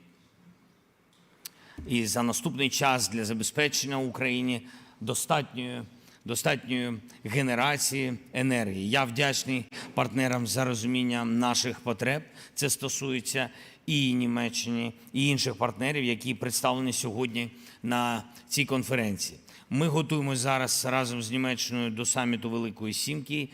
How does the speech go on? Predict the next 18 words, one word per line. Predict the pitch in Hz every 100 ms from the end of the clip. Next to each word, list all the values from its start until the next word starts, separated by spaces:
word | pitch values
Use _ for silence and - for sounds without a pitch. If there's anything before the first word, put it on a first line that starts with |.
| - -
як | 127 117
це | 127
сказав, | - 135 117 127 117 - - - - - - -
м, | 123 127 123 120 120 120 120
канцлер, | 127 127 123 - 123 120 - - - -
який | 123 127 - 135
відбудеться | 127 117 120 120 120 - 131 123 120 - 110 113
вже | 117 113 123 117 - - - - -
цього | - 139
тижня, | 117 135 120 123
і | 123 127 143
до | 131
саміту | 135 135 120 113
миру, | 117 123 156 156 -
першого | 143 135 143 139 -
інаугураційного | 135 127 135 127 - 170 139 127
саміту | - 117 107 98 107
нашої | 120 127 127 147